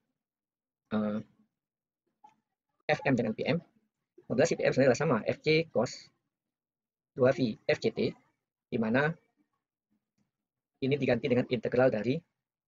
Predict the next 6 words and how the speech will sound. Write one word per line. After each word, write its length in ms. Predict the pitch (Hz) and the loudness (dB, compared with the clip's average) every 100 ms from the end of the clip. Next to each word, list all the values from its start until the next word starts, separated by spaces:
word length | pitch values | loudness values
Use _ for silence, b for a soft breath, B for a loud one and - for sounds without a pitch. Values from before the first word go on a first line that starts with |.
| _ _ _ _ _ - | _ _ _ _ _ -2
K 60 | 123 175 _ _ _ _ | -2 -2 _ _ _ _
V 20 | - 123 | -6 -2
M 280 | 139 143 160 - | 0 0 -2 -8
sin 400 | _ - 131 139 139 _ _ _ - | _ -4 -2 -2 -8 _ _ _ -4
dua 160 | 120 110 | -4 -4
V 280 | - 123 | -6 -8